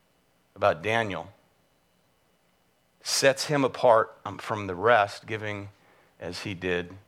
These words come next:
this young Daniel, um, the unique capacity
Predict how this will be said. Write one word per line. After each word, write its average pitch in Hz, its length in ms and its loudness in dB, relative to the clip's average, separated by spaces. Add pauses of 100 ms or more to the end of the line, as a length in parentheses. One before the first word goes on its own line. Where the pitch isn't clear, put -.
(220)
this 95 200 -10
young 95 280 -4
Daniel, 92 580 -2 (540)
um, - 160 -16
the 85 100 -8
unique 98 560 -8
capacity 92 840 -2